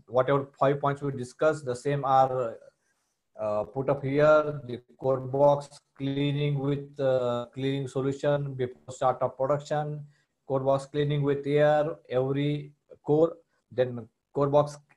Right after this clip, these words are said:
air vent cleaning every hour, first piece inspection, visual, initial five samples, then dimension inspection of core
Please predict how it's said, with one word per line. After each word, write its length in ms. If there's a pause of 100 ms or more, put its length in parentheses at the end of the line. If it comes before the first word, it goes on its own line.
(100)
air 360 (120)
vent 300
cleaning 520 (260)
every 300
hour, 480 (240)
first 340
piece 220
inspection, 680
visual, 560
initial 340
five 240
samples, 680 (1400)
then 160
dimension 500
inspection 480
of 200
core 420